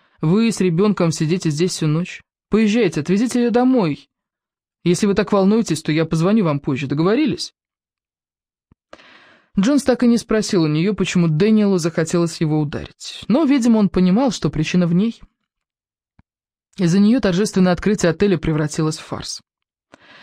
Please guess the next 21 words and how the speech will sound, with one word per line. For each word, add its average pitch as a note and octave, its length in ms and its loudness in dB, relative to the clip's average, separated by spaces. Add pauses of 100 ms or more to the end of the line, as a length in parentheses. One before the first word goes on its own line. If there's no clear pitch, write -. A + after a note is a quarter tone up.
(500)
Дейзи C4 360 2
собственными A3+ 560 2
руками A3+ 380 2
перезарядила E3 720 2
арсенал F3 460 0
нелепой F3 540 2
и D#3+ 40 2
мстительной E3+ 640 0
Сильвии E3 380 0
Роуэн. C3+ 640 -2 (300)
Столько - 400 -6
усилий, D3 500 -4
столько D#3+ 400 -2
месяцев E3 520 0
работы, D#3 500 0
и D3 40 0
все G#3+ 380 -2 (380)
впустую D#3+ 800 -2
из-за C#3+ 200 -2
глупого D#3 360 -2
недоразумения. C#3+ 600 -2